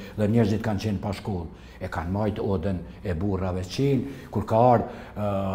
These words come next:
një pleqnar i njoftun, i ka bashku të dy palët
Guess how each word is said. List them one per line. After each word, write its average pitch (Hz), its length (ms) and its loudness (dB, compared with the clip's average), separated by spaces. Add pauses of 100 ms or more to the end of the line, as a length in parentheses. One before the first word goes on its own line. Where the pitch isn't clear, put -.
(100)
një 113 120 2
pleqnar 117 560 4
i 104 80 2
njoftun, 113 520 2 (280)
i 101 120 0
ka 101 160 6
bashku 110 380 6 (300)
të 104 120 2
dy 110 200 4
palët 123 360 2